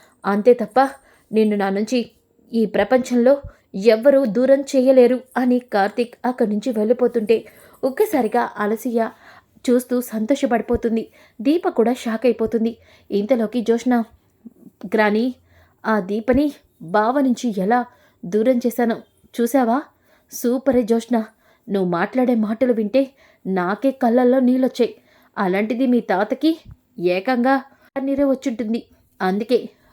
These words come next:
పౌరుషాలన్నింటినీ పక్కన పెట్టి ఎప్పుడు పరువని తిరిగే శివన్నారాయణ ఈరోజు మనవరాల కోసం కాంచన ఇంటికి వెళ్ళాడు. అంటే ఇక మనం అనుకున్నది జరిగిపోయినట్టే."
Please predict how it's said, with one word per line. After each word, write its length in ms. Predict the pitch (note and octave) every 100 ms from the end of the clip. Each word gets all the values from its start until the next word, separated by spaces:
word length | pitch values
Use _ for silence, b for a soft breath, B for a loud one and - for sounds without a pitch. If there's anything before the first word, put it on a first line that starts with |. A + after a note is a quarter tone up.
| b
పౌరుషాలన్నింటినీ 800 | G#3 F#3+ A#3 C4+ A#3 G#3 A3 - A#3+
పక్కన 380 | - F3 B3
పెట్టి 420 | B3 A#3 A3 D4+ C#4 b b b
ఎప్పుడు 340 | A#3 B3 E4
పరువని 480 | D#4+ A#3+ G#3 B3 C4
తిరిగే 280 | A#3+ A#3 A#3+
శివన్నారాయణ 800 | A#3+ F3 A3 A#3+ A#3+ A#3 A#3+ D#4 - b b -
ఈరోజు 420 | A#3+ F#3+ G3+ A3+
మనవరాల 500 | G#3+ E3 G#3 C4+ B3+
కోసం 380 | A#3+ A3+ A3+ D#4+ - b b _
కాంచన 420 | - F#3 B3+ C#4
ఇంటికి 340 | D4+ C4 - C#4
వెళ్ళాడు. 400 | A#3+ B3 B3 A#3+ - b b -
అంటే 520 | F3 F#3 B3 C4 B3+ _ _ -
ఇక 220 | A#3+ A#3+ A3 G#3 b b b
మనం 260 | A3+ G#3+ F3
అనుకున్నది 520 | F#3+ A#3+ B3+ A3 B3+
జరిగిపోయినట్టే." 800 | A3 A3+ C4+ C#4+ A#3+ G#3+ A3+ G#3+